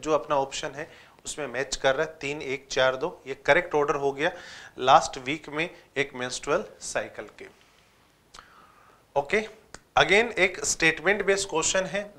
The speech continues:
जहां पर हमको identify करना है true statement, यानी हमें दिए गए कथनों में से सही कथनों का चुनाव करना है। तो दिए गए कथनों में से सही कथन हमें चुनने हैं। चलिए कथन पढ़ना start करते हैं। There are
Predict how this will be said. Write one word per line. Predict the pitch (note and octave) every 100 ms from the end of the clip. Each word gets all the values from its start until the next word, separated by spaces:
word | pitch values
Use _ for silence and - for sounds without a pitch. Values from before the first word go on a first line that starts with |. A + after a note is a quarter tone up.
| B2+
जहां | C#3 F3
पर | -
हमको | G3 F3+ F3+
identify | E3 D3 D#3 D#3+ F#3+ E3 D#3+
करना | D#3 C3+ D3+
है | D3+ F3 - - - - _ _ -
true | G3+
statement, | - - B2+ A2+ A#2+ G#2+ - - - A#2+
यानी | D#3 G#3
हमें | G3 E3+ F#3 G#3+
दिए | D3+ F#3
गए | G#3
कथनों | G3+ D#3 D#3 E3+
में | F3+
से | G3 G3
सही | - D3+
कथनों | G3 C#3+ - D3+
का | D#3+ F3 F3
चुनाव | - B2+ C3+ F#3+ - - _ -
करना | C3 A2+ A#2
है। | - - _ - - - - -
तो |
दिए | C#3 F3 A3
गए | B3
कथनों | F3+ - F#3
में | G#3
से | -
सही | G3 F3+
कथन | G#3 E3+ F3
हमें | E3 F3 F3
चुनने | C#3+ D3+ E3
हैं। | F3+ - -
चलिए | C#3+ D#3+
कथन | C#3+ D#3+ D#3
पढ़ना | C3+ C3+
start | C#3+ - - C#3
करते | - B2 A#2+ B2+
हैं। | C#3 - - - - B2
There | E3+ A3
are | A3+